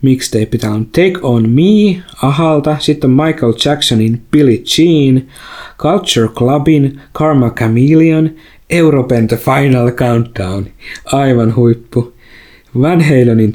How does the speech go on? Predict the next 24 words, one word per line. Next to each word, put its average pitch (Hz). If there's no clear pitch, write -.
Jump, 175
sit -
Cyndi 180
Lauperin 131
Girls 151
Just 117
Want 127
To 123
Have 101
Fun, 165
Jefferson 143
Starship, 170
aivan 151
se 151
oli 139
se, 135
joo, 120
nimenomaan 120
Jefferson 120
Starship, 107
We 135
Built 139
This 104
City – 170